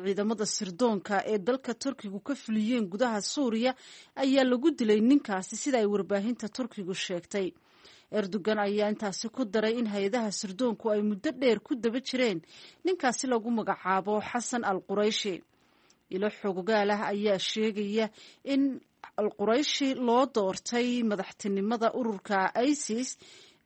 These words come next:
bishii Noofembar ee sanadkiina dhaafay ee labadii kun iyo laba iyo labaatankii. Waxaana la sheegay in hogaamiyihii isaga ka horreeyey sidaasi oo kale lagu dilay howlgal lagu bartilmaameedsaday. Ururka Daacish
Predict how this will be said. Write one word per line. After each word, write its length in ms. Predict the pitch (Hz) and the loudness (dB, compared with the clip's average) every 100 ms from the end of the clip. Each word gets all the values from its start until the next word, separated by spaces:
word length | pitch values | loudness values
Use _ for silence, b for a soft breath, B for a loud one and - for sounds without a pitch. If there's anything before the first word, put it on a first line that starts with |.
| - | -18
bishii 440 | 202 311 - 294 254 | 0 2 4 4 4
Noofembar 560 | 233 - 285 220 196 - | 4 2 2 2 0 0
ee 80 | 214 | -2
sanadkiina 680 | - 262 226 - 240 214 185 | 0 0 -2 -2 -2 0 0
dhaafay 360 | 185 185 - 214 | 0 0 2 2
ee 60 | |
labadii 360 | 202 202 226 233 | 4 2 0 -4
kun 160 | - 233 | -4 -4
iyo 200 | 220 220 | 0 0
laba 200 | 208 208 | 0 -2
iyo 220 | 233 214 | -2 0
labaatankii. 720 | 196 185 185 - 220 196 175 - b b b b b b | 0 0 -2 -2 -8 -4 -8 -8 b b b b b b
Waxaana 280 | 202 208 208 | -6 -2 0
la 120 | 202 | 0
sheegay 420 | 190 220 196 196 | -2 0 0 0
in 120 | 233 202 | 0 0
hogaamiyihii 680 | 202 190 196 208 262 285 277 | 2 2 2 4 4 4 2
isaga 280 | - 277 240 | 2 0 0
ka 120 | - 311 | -2 0
horreeyey 500 | 277 254 262 254 254 | 0 4 4 6 2
sidaasi 480 | - 269 196 - 233 | 2 4 4 4 2
oo 120 | 202 | 2
kale 220 | - 214 | 2 0
lagu 260 | 208 196 254 | 2 2 2
dilay 300 | 190 208 262 B B B - | 2 4 4 B B B 2
howlgal 400 | 254 247 233 311 247 | 4 6 6 6 6
lagu 200 | 226 262 | 6 4
bartilmaameedsaday. 1160 | 202 175 - 196 190 180 185 180 - 202 196 170 _ _ _ _ b b b b b - | 4 0 0 0 2 2 2 -2 -2 2 2 2 _ _ _ _ b b b b b -2
Ururka 340 | 208 202 214 | 0 0 -2
Daacish 540 | 160 214 220 214 226 | 2 6 6 6 4